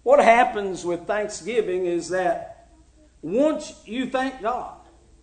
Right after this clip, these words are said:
now understand this, if you can find one thing to thank God for, what'll happen is it'll multiply on you,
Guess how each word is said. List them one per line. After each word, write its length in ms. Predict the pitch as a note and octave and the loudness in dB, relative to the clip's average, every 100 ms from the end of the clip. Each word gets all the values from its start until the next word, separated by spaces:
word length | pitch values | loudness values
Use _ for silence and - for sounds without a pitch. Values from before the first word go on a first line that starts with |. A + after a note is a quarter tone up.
| _ _ _ | _ _ _
now 240 | A#2+ C3+ | -8 -2
understand 540 | E3+ A#3+ - C#4+ G3+ C#3 | -2 -2 0 2 2 -2
this, 300 | G#2+ - - _ _ _ - _ _ _ _ _ _ - _ _ - | -8 -18 -20 _ _ _ -20 _ _ _ _ _ _ -20 _ _ -4
if 280 | C4+ E4 E4 - - - _ - | 2 2 0 -10 -18 -20 _ -8
you 300 | G3+ D4 D4+ | 0 0 2
can 200 | B3 A#3 | -2 2
find 640 | B3 A3 G3 F#3+ G3+ B3+ | 2 4 2 -2 -4 2
one 260 | D4+ D#4 - | 2 2 0
thing 280 | B3 G3+ - - - - - - _ _ _ _ _ _ - | -4 -4 -10 -18 -20 -20 -20 -20 _ _ _ _ _ _ -8
to 100 | F#3 | -2
thank 340 | A3 A3+ - | 0 0 -2
God 340 | G#3+ A3 - - | -4 -4 -4 -8
for, 160 | A#2+ - - _ _ - - - _ _ _ _ - _ _ | -14 -16 -20 _ _ -20 -20 -20 _ _ _ _ -20 _ _
what'll 340 | G3 B3 A3 G3+ | 10 10 12 8
happen 420 | C#4 B3 G3 G3 | 8 6 2 -2
is 640 | G3 G#3 A#3 A3+ - - _ _ _ _ _ _ _ | 2 2 2 -2 -10 -18 _ _ _ _ _ _ _
it'll 240 | F#3+ G3 F#3 | 0 0 4
multiply 580 | A#3+ A#3+ F#3+ - F3+ | 4 4 0 -2 0
on 300 | F3 E3 E3+ | 2 2 2
you, 200 | F#3 F#3+ | -2 -6